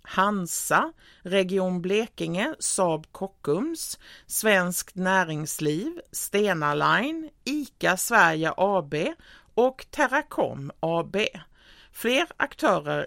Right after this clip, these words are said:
kan bli aktuella i framtiden. Region Blekinges hörselvård har förbättrat sin tillgänglighet så mycket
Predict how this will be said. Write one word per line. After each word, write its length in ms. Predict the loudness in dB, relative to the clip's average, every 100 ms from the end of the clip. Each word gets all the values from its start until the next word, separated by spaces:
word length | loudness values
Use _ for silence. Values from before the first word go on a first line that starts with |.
| -8
kan 220 | -10 -8
bli 200 | -6 -6 -4
aktuella 640 | -6 0 0 0 -2 -12 -14
i 120 | -18
framtiden. 840 | -12 -10 -10 -8 -10 -6 -6 -6 -18 _ _ _ _ _
Region 480 | -2 0 0 0 0
Blekinges 720 | -2 -4 -4 0 0 -2 -8 -12
hörselvård 1300 | -4 -2 0 -2 0 2 2 0 2 2 2 -2
har 240 | 0 2 2
förbättrat 720 | 0 0 0 0 -2 -2 0
sin 400 | -2 -2 -4 -4
tillgänglighet 960 | -6 -2 0 0 0 -4 -4 -2 -2 -2
så 240 | -2 0
mycket 480 | 0 -2 -4 -4